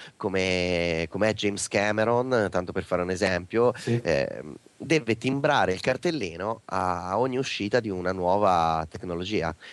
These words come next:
Speaker 2: Sì.
Speaker 1: Di ogni, ogni volta che si svolta l'angolo lui ci vuole essere. Quindi quando ci fu l'esplosione della computer grafica, eh, prese
Speaker 2: Rimasterizzazione.
Speaker 1: la vecchia trilogia e ci mise gli effetti speciali in computer grafica,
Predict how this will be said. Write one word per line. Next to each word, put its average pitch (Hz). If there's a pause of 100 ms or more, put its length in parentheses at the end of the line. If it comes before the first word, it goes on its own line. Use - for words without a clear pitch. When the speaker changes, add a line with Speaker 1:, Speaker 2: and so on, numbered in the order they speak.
Speaker 2:
Sì. -
Speaker 1:
Di 101
ogni, 104
ogni 127
volta 127
che 104
si 113
svolta 120
l'angolo 110
lui 107
ci -
vuole 92
essere. 85 (200)
Quindi 120
quando 101
ci -
fu 120
l'esplosione 110
della 98
computer 104
grafica, 95 (720)
eh, 78
prese 120
Speaker 2:
Rimasterizzazione. 123
Speaker 1:
la 110
vecchia 127
trilogia 117
e 95
ci -
mise 107
gli 90
effetti 101
speciali 107
in 104
computer 131
grafica, 127